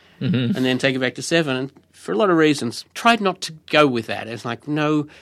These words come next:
Speaker 2: you should start and finish in the same N L E, or move forward and leave the past behind in the case of seven to ten. But the demand for ten to seven is increasing, not decreasing, so
Speaker 1: Mm-hmm.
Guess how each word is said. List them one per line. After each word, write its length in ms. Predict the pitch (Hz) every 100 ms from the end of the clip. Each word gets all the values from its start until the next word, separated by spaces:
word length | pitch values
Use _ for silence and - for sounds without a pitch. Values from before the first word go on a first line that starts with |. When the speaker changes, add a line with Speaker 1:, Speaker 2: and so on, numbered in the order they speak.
| - -
Speaker 2:
you 80 |
should 200 | 165 196
start 400 | - - 185 180
and 180 | 180 170
finish 340 | - 160 139 135
in 80 | 123
the 60 |
same 300 | 117 135 127 120
N 120 | 113
L 240 | 113 113
E, 300 | 110 92 -
or 220 | 127 123 123
move 320 | 131 170 180
forward 300 | - 156 143
and 140 | 139
leave 200 | 131 131
the 80 | 117
past 280 | 131 120 -
behind 280 | 120 123 113
in 60 |
the 40 | 110
case 280 | 117 110 113
of 100 | -
seven 300 | - 113 107
to 80 |
ten. 300 | 110 135 104 -
But 360 | 151 175 220 - _ 131 151 _ _
the 100 | 160
demand 420 | 147 151 160 165 170
for 120 | 139
ten 260 | - 151
to 60 | 143
seven 260 | 143 139 131
is 80 |
increasing, 540 | 127 120 170 175 120 123
not 180 | 120 -
decreasing, 640 | 180 - 110 - 117 139
so 240 | - 127
Speaker 1:
Mm-hmm. 580 | 120 110 131 - 120 -